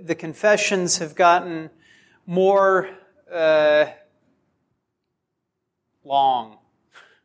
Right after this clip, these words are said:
right? <laughs> The confessions have gotten longer.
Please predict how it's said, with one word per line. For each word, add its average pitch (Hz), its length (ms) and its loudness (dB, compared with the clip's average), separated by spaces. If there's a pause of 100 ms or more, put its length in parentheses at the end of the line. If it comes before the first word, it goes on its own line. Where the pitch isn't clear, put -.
(480)
right? 156 360 -2 (600)
<laughs> 392 120 -12 (640)
The 175 60 -18
confessions 185 540 2
have 160 120 -8
gotten 175 320 2
longer. 156 480 -2